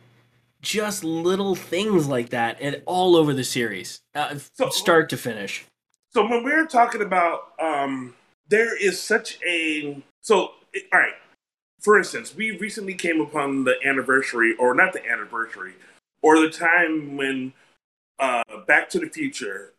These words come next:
Speaker 2: where in, in part two, where he goes into the future.
Speaker 1: Sure.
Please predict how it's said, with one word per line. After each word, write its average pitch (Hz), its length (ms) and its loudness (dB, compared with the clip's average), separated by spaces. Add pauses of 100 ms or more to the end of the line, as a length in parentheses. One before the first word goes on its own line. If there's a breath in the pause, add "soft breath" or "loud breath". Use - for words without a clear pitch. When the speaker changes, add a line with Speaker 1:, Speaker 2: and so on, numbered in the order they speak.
Speaker 2:
where 107 680 -2 (220)
in, 127 140 -12 (100)
in - 120 -16
part 147 260 2
two, 127 400 2
where 101 440 2
he 120 140 -8
goes 120 260 0
into - 160 -12
the 104 80 -8
future. - 360 -12 (520)
Speaker 1:
Sure. 139 180 2